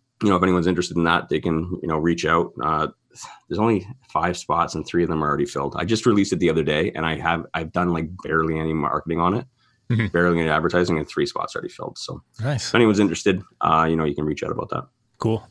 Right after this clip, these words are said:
Speaker 2: And how do, uh, people get in touch with you when, if they wanna do that, if they want
Speaker 1: Mm-hmm.
Speaker 2: to listen to the podcast, if they want to find out more about Murrah Baja,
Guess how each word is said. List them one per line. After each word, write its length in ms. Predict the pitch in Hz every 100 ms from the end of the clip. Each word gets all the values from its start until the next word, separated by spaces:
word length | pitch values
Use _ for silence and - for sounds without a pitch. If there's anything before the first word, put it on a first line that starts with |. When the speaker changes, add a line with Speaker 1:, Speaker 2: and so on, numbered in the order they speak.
| _
Speaker 2:
And 100 | 110
how 180 | 101 127
do, 420 | 120 139 135 135
uh, 160 | 131 127
people 380 | - 123 - 120
get 160 | 120 117
in 80 |
touch 280 | 107 113 -
with 140 | 110 98
you 220 | 92 85 -
when, 340 | 95 95 92
if 140 | 87 -
they 100 | 101
wanna 240 | 107 104
do 180 | 101 107
that, 360 | 104 113 120 117
if 120 | -
they 120 | 107
want 220 | 101 107 117
Speaker 1:
Mm-hmm. 160 | 110
Speaker 2:
to 400 | 110 107 110 107 - - - - - -
listen 220 | 131 117
to 20 | 107
the 60 | -
podcast, 1000 | 135 143 131 151 151 160 156 143 - 123
if 120 | -
they 200 | 117 113
want 320 | 113 117 120
to 140 | - 113
find 220 | 135 123
out 80 | 127
more 180 | 123 123
about 240 | 117 117
Murrah 220 | 117 117
Baja, 440 | 107 131 151 165